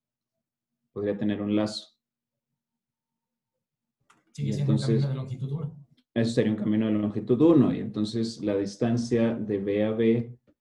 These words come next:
Speaker 1: sería igual a uno en este caso.
Speaker 2: No,
Speaker 1: Entonces me
Speaker 2: sigues
Speaker 1: fal-
Speaker 2: teniendo el camino constante.
Speaker 1: Sigo teniendo el camino constante también. Entonces no hay problema. De hecho,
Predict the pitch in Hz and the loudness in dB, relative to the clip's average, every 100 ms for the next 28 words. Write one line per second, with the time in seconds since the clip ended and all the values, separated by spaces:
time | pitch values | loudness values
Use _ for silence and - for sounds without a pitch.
0 | _ _ - 90 95 98 98 104 120 143 | _ _ -12 -8 -6 -4 -4 0 4 4
1 | 107 98 98 - 104 117 - - _ _ | 4 0 -6 -6 -2 0 -2 -6 _ _
2 | _ _ _ _ _ - 113 117 123 120 | _ _ _ _ _ -6 -4 0 2 4
3 | - 123 127 - 151 147 135 127 123 120 | 4 4 4 -2 -6 -6 -6 -6 -10 -10
4 | 117 123 139 147 143 135 - - - _ | -8 -2 2 2 2 0 -4 -14 -20 _
5 | _ _ - 135 190 196 196 - - - | _ _ -10 -6 -4 -4 -6 -14 -20 -20
6 | _ _ _ _ _ _ _ _ _ _ | _ _ _ _ _ _ _ _ _ _
7 | _ _ _ _ _ _ - - 139 135 | _ _ _ _ _ _ -20 -6 2 4
8 | 135 123 113 113 113 92 92 110 113 170 | 6 4 4 4 0 -2 -4 -4 -4 -4
9 | 160 - - 98 104 110 - - _ _ | -6 -10 -10 -6 -2 -4 -6 -12 _ _
10 | _ _ _ _ _ _ _ - 107 127 | _ _ _ _ _ _ _ -12 -6 0
11 | 135 175 202 185 123 131 101 - 120 131 | 2 4 4 6 8 6 4 0 -2 -4
12 | - 165 - | 0 -2 -2